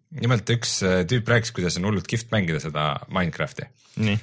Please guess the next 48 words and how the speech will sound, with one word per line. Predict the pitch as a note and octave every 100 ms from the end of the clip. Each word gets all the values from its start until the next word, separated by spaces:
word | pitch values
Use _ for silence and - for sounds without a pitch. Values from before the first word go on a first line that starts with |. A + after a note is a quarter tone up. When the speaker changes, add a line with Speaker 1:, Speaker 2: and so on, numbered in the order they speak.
| -
Speaker 1:
Äh, | F2+ F2+ F2 F2 E2+
Gear | F3 G3+
V | C3 C#3
R-il | C#3 A#2
on | F2+ F#2+
üks | -
väga | A#2+ A2 F2+
suur | F#2+
eelis | F#2+ F2+ D#2+
teiste, | - F2+ - D#2+ D2+ D2+ D2 D2+ D2+ D#2 F2
teiste | F#2 -
praegu | D#2+ E2 D#2
väljas | F2 D#2
olevate | D#2 D2 C#2+ D2+
peaseadmetega | F2 E2 E2 D#2 C#2+ - D2 C#2+ - - - _ _ _ _ _ _ _ - - F#2
võrreldes. | F2 D#2+ C#2 - - - - _ -
Tal | A2
ei | A2+
ole | B2+ A2
küljes | A2 A2 F#2+ - -
arvutit, | A2 F#2 - C#2+ - - -
Speaker 2:
Jah, | F#2+ F#2
Speaker 1:
juhtmetega. | F#2 - G#2
Speaker 2:
ega | G#2+
juhet | A2+ F#2+ -
üldse. | G2 G2 - -
Speaker 1:
See | A2
Speaker 2:
Mhm. |
Speaker 1:
tähendab, | B2+ A#2
et, | F#2+ F2
äh, | F#2 F#2 F2+
sa, | F#2+ F#2
ta | F#2
on | G2
täitsa | G2+ A2 G#2
nagu | F#2+
autonoomne, | F#2+ G2+ G2 E2 D#2+
ta |
on | D#2+
sul | F#2
peas | C3 A3 B2+
ja | G2
see | G2
ongi | F#2+
kõik, | F2+ F#2
mis | F2
on. | -
Speaker 2:
Mhm. | B2